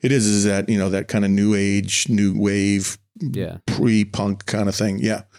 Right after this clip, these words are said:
Speaker 1: yeah. And, and if you look at the video, it's like, this could be a Talking Heads video and stuff, but it's, you know,
Speaker 2: Right.
Speaker 1: it's not.
Speaker 2: It's
Speaker 1: But,
Speaker 2: not
Speaker 1: um,
Speaker 2: weird enough to be a Talking Heads
Speaker 1: no,
Speaker 2: video,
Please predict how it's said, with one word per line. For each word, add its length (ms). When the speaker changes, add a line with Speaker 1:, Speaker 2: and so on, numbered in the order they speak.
Speaker 1:
yeah. 140
And, 520
and 320
if 160
you 80
look 200
at 80
the 80
video, 320
it's 140
like, 200
this 160
could 220
be 100
a 60
Talking 300
Heads 180
video 260
and 80
stuff, 240
but 140
it's, 80
you 100
know, 60
Speaker 2:
Right. 60
Speaker 1:
it's 100
not. 180
Speaker 2:
It's 140
Speaker 1:
But, 20
Speaker 2:
not 200
Speaker 1:
um, 40
Speaker 2:
weird 240
enough 320
to 80
be 140
a 60
Talking 340
Heads 320
Speaker 1:
no, 100
Speaker 2:
video, 320